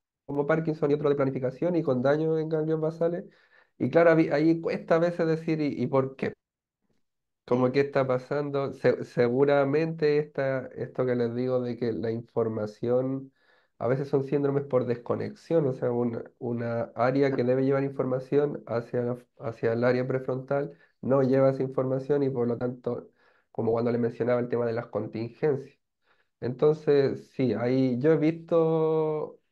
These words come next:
Speaker 1: algún que otro caso y artículos de, de ese,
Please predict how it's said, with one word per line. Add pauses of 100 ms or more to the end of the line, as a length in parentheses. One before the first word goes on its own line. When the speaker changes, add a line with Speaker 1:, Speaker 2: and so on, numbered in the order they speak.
(120)
Speaker 1:
algún
que
otro
caso
y
artículos
de,
de
ese,